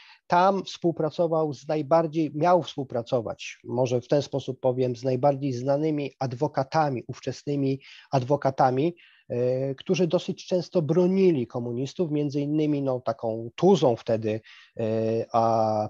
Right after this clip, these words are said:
Palestry, która broniła bardzo często komunistów, zresztą sam był komunistą, był podobno agentem, e, bezpieki, mm, sowieckiej.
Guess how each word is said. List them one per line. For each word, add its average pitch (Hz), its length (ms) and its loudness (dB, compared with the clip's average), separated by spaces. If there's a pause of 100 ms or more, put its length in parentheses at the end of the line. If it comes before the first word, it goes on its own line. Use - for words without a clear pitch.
Palestry, 131 540 0
która 117 300 -2
broniła 123 380 0
bardzo 120 280 -4
często 131 300 -8
komunistów, 147 500 -2
zresztą 123 180 -4
sam 170 260 2
był 139 140 0
komunistą, 135 580 -2
był 117 320 -4
podobno 127 380 0
agentem, 123 460 -4 (320)
e, 127 60 -4 (1300)
bezpieki, 139 720 0 (140)
mm, 131 960 -6
sowieckiej. 170 720 2